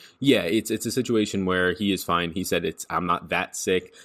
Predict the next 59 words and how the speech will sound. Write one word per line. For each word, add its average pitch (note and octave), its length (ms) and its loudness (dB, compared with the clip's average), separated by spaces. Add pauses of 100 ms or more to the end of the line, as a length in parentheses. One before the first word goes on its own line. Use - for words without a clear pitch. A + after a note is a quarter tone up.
(140)
Um, E2+ 240 0
fine A2+ 240 2
in F#2 80 0
terms F2 240 -4
of D#2+ 80 -6
not E2 180 -4
having E2 260 -6
coronavirus, E2+ 460 -2
but F2 100 -6
he A#2 140 0
is C3 100 -2
still B2 360 -2
experiencing B2 420 -2
flu-like A#2+ 300 0
symptoms. A2 320 -2
And G#2 100 0
it G#2 60 -6
hasn't B2+ 260 -4
just B2 160 -6
been A2+ 100 -2
last A2 220 -4
night. G#2 160 -2
It's D#2+ 120 -12
been G2+ 100 -4
about G2 240 0
four G#2+ 160 4
or - 20 -2
five F#2 260 -2
days G#2 240 2
now. E2 200 -4
So F2 240 -2 (260)
keep F#3+ 100 0
a G3 40 -6
close D#3 280 2
eye A2 200 -2
on F#2 120 -2
Trae G2 240 -2
Young, F#2+ 220 0
because F2 380 -2 (220)
if G2 100 -4
I G2 80 0
pull C#3+ 160 2
up B2+ 100 2
the F2 120 -4
on-off G2 400 0
numbers F2 340 -4
with F#2 140 -4
Trae G2 160 -2
Young F2 200 -2
off E2 140 -6
the - 80 -10
court, A#2 280 2
you G#2 80 -6
get A2+ 120 2
John G#2 260 2
Collins G2 320 -2
leading F#2+ 280 -2
the - 40 -12
team. F#2 340 -4